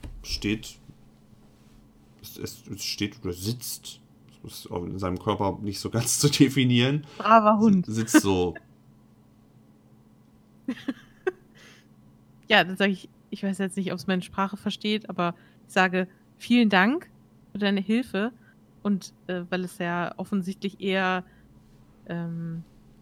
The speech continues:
Speaker 2: ja, weiß ich nicht, Gefühle oder Ahnungen telepathisch oder so ko-, kommunizieren scheint, versuche ich auch noch mal in, in mir, äh, Dankbarkeit so,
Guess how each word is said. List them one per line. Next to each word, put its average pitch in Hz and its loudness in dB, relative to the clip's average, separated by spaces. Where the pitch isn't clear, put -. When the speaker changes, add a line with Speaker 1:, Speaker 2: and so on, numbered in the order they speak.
Speaker 2:
ja, 170 -6
weiß 180 -4
ich 170 -6
nicht, 175 -4
Gefühle 240 2
oder 170 0
Ahnungen 254 0
telepathisch 220 -2
oder 208 -2
so 208 -2
ko-, - -18
kommunizieren 196 -4
scheint, 220 -2
versuche 196 -4
ich - -4
auch 190 0
noch 185 0
mal 180 -4
in, 180 -2
in 190 -2
mir, 185 -2
äh, 170 -14
Dankbarkeit 196 0
so, 160 -4